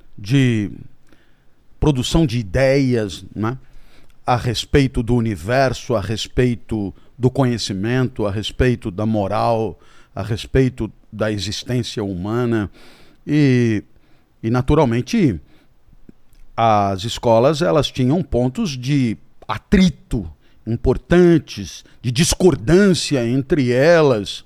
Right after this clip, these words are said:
É preciso lembrar também que cada uma dessas escolas tinha um ou alguns líderes que eram pessoas conhecidas, pessoas, é, é, importantes e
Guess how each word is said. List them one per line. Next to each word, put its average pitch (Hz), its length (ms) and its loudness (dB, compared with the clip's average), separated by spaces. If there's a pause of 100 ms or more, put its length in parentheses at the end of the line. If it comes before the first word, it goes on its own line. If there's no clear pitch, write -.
(880)
É - 60 -6
preciso 151 280 -2
lembrar 160 260 4
também 156 300 4
que - 160 -6
cada 147 300 2
uma 151 200 2
dessas 135 340 2
escolas 139 540 2
tinha 139 640 2 (640)
um 208 220 6
ou 147 220 8
alguns 139 420 4
líderes 147 1040 2 (500)
que - 140 0
eram 160 180 6
pessoas 147 340 0
conhecidas, 143 1040 2
pessoas, 131 880 2 (340)
é, 110 400 2 (560)
é, 78 280 -12
importantes 131 1120 2
e 113 520 -2